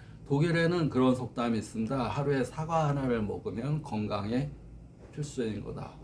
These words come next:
건강에 굉장히 큰 도움이 된다." 왜냐면 사과는, 어, 비타민 C가 풍부하고 소화를 잘 되게 하고, 또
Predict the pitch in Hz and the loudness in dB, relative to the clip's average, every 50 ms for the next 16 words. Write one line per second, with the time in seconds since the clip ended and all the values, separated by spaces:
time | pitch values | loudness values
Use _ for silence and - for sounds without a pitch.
0 | - - - - 110 107 101 101 98 107 117 147 147 143 - 104 101 117 113 107 | -16 -12 -6 -2 -2 0 0 0 0 0 0 -2 -2 -2 -4 -4 -2 -2 -2 -2
1 | - - 104 95 - 101 95 95 92 82 98 90 80 82 - - - - - - | -2 -4 -6 -6 -6 -6 -6 -6 -6 -8 -8 -10 -10 -10 -12 -14 -14 -16 -16 -18
2 | - - - - - - 98 104 101 104 110 110 107 - 156 160 160 156 151 151 | -18 -20 -20 -16 -10 -6 -4 -4 -2 -2 -2 -2 -4 -4 -2 0 0 2 4 4
3 | 147 160 175 180 - - - - - - - - - - 104 110 107 104 107 - | 4 2 2 0 -4 -8 -16 -20 -20 -20 -20 -20 -16 -10 -6 -6 -6 -6 -6 -10
4 | - - 123 110 113 110 107 - - 165 170 156 151 143 139 135 127 - - 123 | -8 -6 -4 -2 -2 -2 -2 -4 -6 -6 -4 -2 -2 -2 -2 -4 -4 -4 -4 -4
5 | 110 - - 104 98 95 - - - 127 127 147 165 180 - - - - 139 139 | -4 -2 -2 -2 -2 -2 -2 -4 -2 0 0 2 0 0 -4 -8 -8 -4 -4 -2
6 | 135 123 117 110 101 95 - 98 95 92 87 90 95 90 - - - 98 87 - | -2 0 0 -2 -2 -2 -4 -6 -6 -6 -6 -6 -6 -8 -8 -8 -8 -8 -8 -10
7 | - - - 143 156 - - - - - - - - - - - 101 101 101 98 | -8 -4 -4 -4 -4 -4 -8 -16 -20 -20 -20 -20 -16 -8 -4 -2 -2 -2 -2 -4
8 | 92 - - | -8 -10 -14